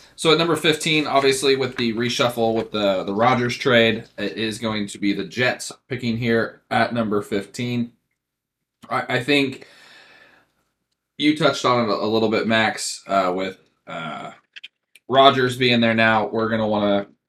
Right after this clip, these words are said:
bolster that offensive line, make sure that we keep him as, as, as safe as possible, as healthy as possible.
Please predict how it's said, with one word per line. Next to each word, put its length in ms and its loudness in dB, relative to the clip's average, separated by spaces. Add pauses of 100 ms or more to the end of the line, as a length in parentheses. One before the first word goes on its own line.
(100)
bolster 420 2
that 160 2
offensive 440 0
line, 320 0
make 140 -4
sure 280 -2
that 140 -6
we 440 -4 (380)
keep 260 -6
him 300 0 (100)
as, 800 -4 (500)
as, 200 -10
as 180 -6
safe 280 2
as 80 -8
possible, 420 2
as 100 -4
healthy 280 0
as 100 -2
possible. 600 -2